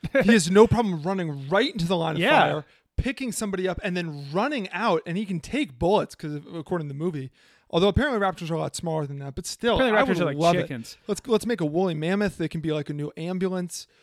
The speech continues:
Speaker 2: We're going, we're leaving technology behind and we're embracing, uh, extinct species.
Speaker 1: Yeah. I, if we can,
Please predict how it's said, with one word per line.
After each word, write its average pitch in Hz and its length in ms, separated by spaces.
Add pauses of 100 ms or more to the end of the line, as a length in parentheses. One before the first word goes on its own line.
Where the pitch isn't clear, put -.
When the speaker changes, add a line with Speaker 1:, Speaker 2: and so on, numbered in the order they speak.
(120)
Speaker 2:
We're 175 120
going, 240 320
we're 190 120
leaving 262 400
technology 190 540
behind 160 400
and 156 120
we're 156 160
embracing, 143 720 (380)
uh, 139 440 (180)
extinct 160 380
species. - 520
Speaker 1:
Yeah. 147 220 (160)
I, 180 80
if 196 200
we 320 100
can, 190 280